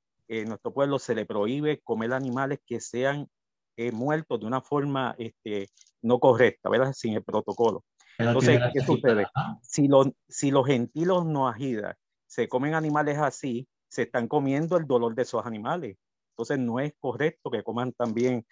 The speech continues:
Speaker 1: animales que no sean kosher.
Speaker 2: Bueno, el, eh, el, en el judaí-, en el judío puede, lo que no pueden comer animales vivos. ¿Sí? No pueden comer animales vivos. ¿Sí?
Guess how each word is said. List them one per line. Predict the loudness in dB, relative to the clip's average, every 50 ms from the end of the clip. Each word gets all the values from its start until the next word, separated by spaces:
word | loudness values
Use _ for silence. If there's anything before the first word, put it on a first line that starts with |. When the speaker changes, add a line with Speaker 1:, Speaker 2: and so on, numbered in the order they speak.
| _ _ _ _
Speaker 1:
animales | -2 0 0 0 0 0 0 0 -2
que | -2 -4
no | -4
sean | -4 -4 -6 -6
kosher. | -4 -4 -4 -4 -4 -6 -14 -14 -16 _ _ _ _ _ _ _ _ _ _ _ _ _ -20 -20 -20 -20 -18 _ 0 2
Speaker 2:
Bueno, | 4 4 4 2 -2 2
el, | 6 8 8 8 8 6 4
eh, | 4 6 8 8 8 6 6 6
el, | 8 8 8 6
en | 6 6 6 6
el | 6 4 2
judaí-, | 2 2 4 6 6 6 6 6
en | 6 6 6
el | 4 4
judío | 2 4 6 6 8 8 8 6 6
puede, | 6 6 6 6 6 6 6 6
lo | 6 4 4 4
que | 4
no | 4 4 4
pueden | 4 6 6 6 6 4
comer | 4 4 4 6 6 6
animales | 6 6 6 6 6 6 6 6 6 4 2 0
vivos. | 0 0 0 0 -2 -6 -12 -16 -20 -20 _ _ _ _ _ _ _ _ _ _ _ _ _ _ -20 -20 _ _ _ _ _ _ _ _
¿Sí? | -16 -6 -2 0 0 0 -2 -4 -10 _ _ _ _ _ _ _ _ _ _ _ _ _
No | -4 -4 -2 2
pueden | 4 6 8 8 8 6
comer | 6 6 8 8 8
animales | 8 8 8 8 6 6 4 4 2 2
vivos. | 2 2 2 2 0 -6 -12 _ _ _ _ _
¿Sí? | _ 0 2 2 2 2 0 -6